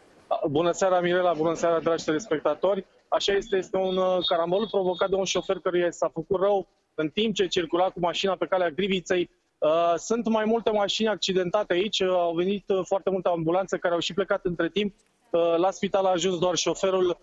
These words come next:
care a provocat accidentul. Uh, ceilalți au primit îngrijiri la fața locului. Sunt peste zece mașini care sunt lovite.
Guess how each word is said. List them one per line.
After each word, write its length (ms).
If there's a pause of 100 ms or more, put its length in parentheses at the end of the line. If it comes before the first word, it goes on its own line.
(240)
care 200
a 60
provocat 460
accidentul. 800
Uh, 300 (100)
ceilalți 440
au 60
primit 300
îngrijiri 360
la 80
fața 260
locului. 280
Sunt 260 (320)
peste 340
zece 260
mașini 400
care 220
sunt 220
lovite. 580